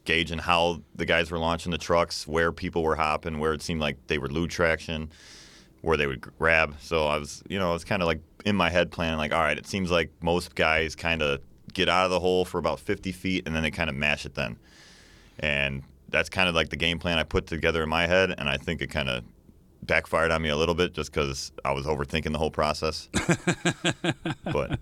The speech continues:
Speaker 1: you know, it, it, the nerves were definitely there. Like I said, lining up, I mean,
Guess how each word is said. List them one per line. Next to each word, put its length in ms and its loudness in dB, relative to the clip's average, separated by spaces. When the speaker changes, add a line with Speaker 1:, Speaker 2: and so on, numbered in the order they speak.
Speaker 1:
you 60 -2
know, 280 -2
it, 260 -6
it, 140 -10
the 80 -2
nerves 300 4
were 80 2
definitely 340 2
there. 140 4
Like 140 0
I 40 -4
said, 180 -12
lining 260 4
up, 240 4
I 200 0
mean, 260 -10